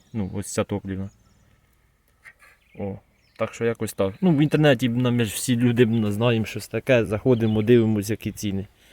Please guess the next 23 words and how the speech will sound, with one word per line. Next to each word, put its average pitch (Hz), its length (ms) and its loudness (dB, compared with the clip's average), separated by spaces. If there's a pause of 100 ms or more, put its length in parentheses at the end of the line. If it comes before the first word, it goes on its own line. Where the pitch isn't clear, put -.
(1500)
Ой, 113 280 -4 (120)
так 127 140 2
що - 140 0
якось 127 300 0
так. 107 260 -2 (220)
Сьогодні, 135 480 4
звісно, 127 360 2
трохи 127 280 0
на 120 80 0
тракторець 117 500 0
відпочинок, 120 600 0
бо 110 300 2 (840)
трохи 117 240 0
дощ 120 220 4
пройшов, 117 460 2 (240)
сьогодні 110 220 0
в 104 60 -2
люцерну 110 360 2
посіяв. 110 460 0 (2000)
Так 107 120 -8
що 107 120 -10
трактор 110 360 0
буде 104 340 -2